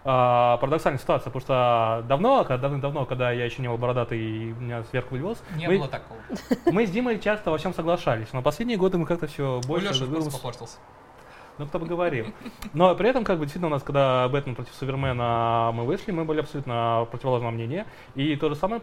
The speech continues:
Speaker 1: случилось, э, с «Лигой справедливости».
Speaker 2: Только
Speaker 1: Я
Speaker 2: наоборот.
Speaker 1: Только наоборот, да. Но при этом, как бы, когда я пришёл домой и как-то стал так просто вот раскладывать по полочкам, что мне понравилось, что нет, как-то списка не,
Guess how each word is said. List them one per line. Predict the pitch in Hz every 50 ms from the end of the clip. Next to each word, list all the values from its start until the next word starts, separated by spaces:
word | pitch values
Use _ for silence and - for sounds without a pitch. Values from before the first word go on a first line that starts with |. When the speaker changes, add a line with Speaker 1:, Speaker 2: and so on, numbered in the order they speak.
| - -
Speaker 1:
случилось, | - 139 - - 170 185 185 180 180 -
э, | 160 143 139 139 135
с | -
«Лигой | - 151 - 151
справедливости». | - 156 165 160 160 135 117 113 - 135
Speaker 2:
Только | 120 120 135 165
Speaker 1:
Я | 165
Speaker 2:
наоборот. | 156 151 151 139 117 104 95 - - -
Speaker 1:
Только | 165 160 -
наоборот, | 190 185 185 151 123 120
да. | 123 123 113 - - - - - - - -
Но | 139 175 175
при | 180 196
этом, | 247 247 262 220
как | - 202 180
бы, | 160 165 165
когда | 156 139 165 151 165 160
я | 151 139
пришёл | 143 135 - 147
домой | 139 147 151 156 147 131 123
и | 117
как-то | 135 127 - -
стал | - - 139 127 120
так | 120 120 113
просто | - - 127 120 - - 120 120 120 117 113 -
вот | 131 123
раскладывать | 131 127 - - 131 120 120
по | - 123
полочкам, | - 143 131 120 - - 127 113
что | - 139
мне | 127 120
понравилось, | - 131 127 123 -
что | - 156
нет, | 202 226 -
как-то | 170 143 - 143 131
списка | - - 143 139 - - 139
не, | 135 127 127 123